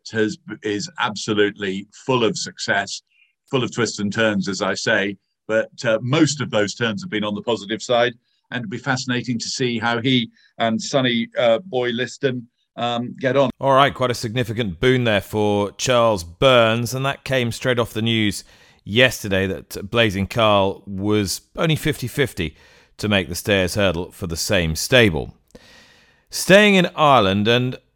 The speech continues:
Speaker 2: uh, an interesting story, and one that hopefully will inspire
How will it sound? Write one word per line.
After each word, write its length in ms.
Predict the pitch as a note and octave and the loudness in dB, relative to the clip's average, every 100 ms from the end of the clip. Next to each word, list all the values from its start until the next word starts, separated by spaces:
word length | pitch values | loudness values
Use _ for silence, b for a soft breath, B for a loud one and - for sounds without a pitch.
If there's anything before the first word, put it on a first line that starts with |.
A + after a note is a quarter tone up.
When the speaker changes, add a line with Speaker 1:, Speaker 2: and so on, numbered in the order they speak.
| - | 2
Speaker 2:
uh, 160 | D3 - _ - | 2 2 _ 0
an 120 | D#3+ | 4
interesting 540 | F3+ G3 G3+ - D#3+ C#3 | 6 4 2 0 0 0
story, 560 | - C#3+ B2+ G2 G2 | 0 0 2 2 2
and 220 | A2+ A#2 | -2 -4
one 280 | A#2+ B2+ B2+ | 2 2 2
that 140 | B2 - | -2 -4
hopefully 880 | - F3 F#3+ C3+ - G#2 D#2+ F2 G#2+ - - | -2 2 2 2 -6 -2 0 0 -4 -8 -14
will 440 | G#2+ A#2 A#2 B2 | -2 2 4 2
inspire 1040 | - A#2 A#2 - - C#3+ B2+ A2 G2+ G2+ | 0 0 0 -2 -2 2 4 4 4 2